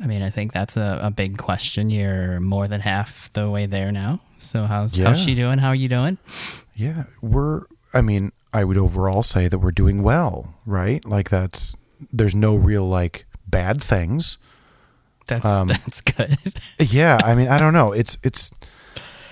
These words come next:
Speaker 2: we kinda talked about this before, but from my perspective, like, yeah, life is, we're going on, we're continuing, everything's good to go. Um, but it's funny because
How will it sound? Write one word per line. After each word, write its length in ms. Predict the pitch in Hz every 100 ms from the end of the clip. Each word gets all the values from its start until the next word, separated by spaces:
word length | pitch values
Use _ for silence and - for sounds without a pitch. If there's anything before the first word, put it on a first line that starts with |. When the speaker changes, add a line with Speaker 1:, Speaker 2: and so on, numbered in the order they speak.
| - _ -
Speaker 2:
we 100 | 123
kinda 220 | - 185 151
talked 240 | 117 -
about 160 | 98 -
this 120 | -
before, 380 | - - 220 -
but 240 | 98 -
from 140 | 113
my 160 | 113 185
perspective, 580 | 196 - 113 - 104 92
like, 200 | 95 -
yeah, 160 | 175
life 380 | 135 90 95 -
is, 220 | 110 95 - -
we're 100 | 113
going 320 | 123 139 160
on, 320 | 233 349 127
we're 140 | 101 95
continuing, 600 | 117 165 339 208 104 95
everything's 420 | 95 120 143 131
good 160 | - 127
to 80 | 139
go. 220 | 202 143 - - - - -
Um, 280 | 139 139 -
but 160 | 120 147
it's 140 | -
funny 340 | - 202 185
because 640 | 110 117 - 117 104 90